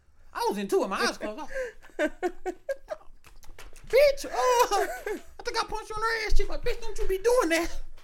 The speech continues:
Speaker 1: Fuck is wrong with you?" It was real shit. I'm saying, <clears throat> if you, if I'ma do it, let me do it.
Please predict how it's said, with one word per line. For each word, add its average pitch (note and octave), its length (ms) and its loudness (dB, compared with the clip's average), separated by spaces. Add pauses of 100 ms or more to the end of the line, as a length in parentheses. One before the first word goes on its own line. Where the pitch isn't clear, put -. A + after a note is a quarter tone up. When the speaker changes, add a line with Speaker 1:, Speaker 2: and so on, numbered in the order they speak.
(360)
Speaker 1:
Fuck A4+ 140 -8
is D4 100 -6
wrong D4 300 -2
with - 160 2
you?" A#3 100 -6 (920)
It - 40 -8
was E4 140 -8
real D4 260 -4
shit. - 320 -10 (120)
I'm - 80 -20
saying, F#4 380 -14 (320)
<clears throat> A3+ 300 -6
if G#3 100 -10
you, D#4+ 200 -10
if G#3 120 -20
I'ma G4 160 -14
do D4+ 160 -6
it, G4 80 -14
let G4+ 140 -14
me A4 160 -8
do G#4 220 -4
it. C3+ 120 -16